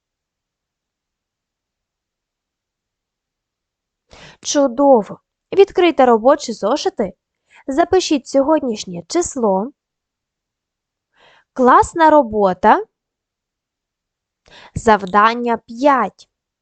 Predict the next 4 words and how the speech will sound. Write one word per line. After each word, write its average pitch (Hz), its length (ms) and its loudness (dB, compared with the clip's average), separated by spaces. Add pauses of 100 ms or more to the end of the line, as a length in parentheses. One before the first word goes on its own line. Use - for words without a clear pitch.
(1300)
Перетворіть 330 760 2
складене 247 640 2
іменоване 330 680 0
число 330 580 0